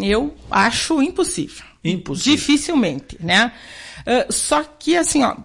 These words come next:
Speaker 1: só que o não recuperar o dinheiro, eu acho que não deve ser um estímulo pra que a pessoa não faça a ocorrência policial.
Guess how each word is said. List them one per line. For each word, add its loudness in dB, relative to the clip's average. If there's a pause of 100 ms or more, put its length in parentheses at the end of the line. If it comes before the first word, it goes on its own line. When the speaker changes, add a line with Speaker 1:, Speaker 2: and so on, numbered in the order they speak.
(920)
Speaker 1:
só 4
que -2 (280)
o 6
não 8
recuperar 2
o -6
dinheiro, -4 (380)
eu 2
acho 0
que 0
não 2
deve 2
ser -4
um 0
estímulo -2
pra 0
que -8
a -2
pessoa 0
não 2
faça 2
a 2
ocorrência 0
policial. -8